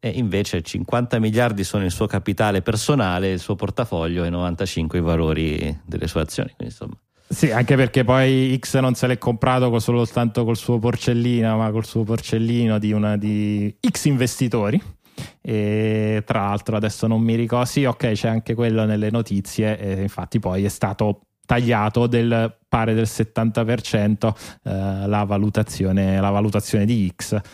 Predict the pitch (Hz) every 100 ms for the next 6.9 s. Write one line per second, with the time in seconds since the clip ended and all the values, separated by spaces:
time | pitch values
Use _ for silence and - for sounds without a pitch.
0 | _ _ - 98 101 104 107 - 117 117
1 | 113 107 - 117 113 113 120 110 123 117
2 | 113 117 110 120 110 101 92 101 - 101
3 | 101 - 104 104 101 107 107 101 - 104
4 | 98 104 110 95 92 - 101 98 104 104
5 | 101 104 104 104 101 98 101 98 - 107
6 | 107 101 101 113 - 95 95 98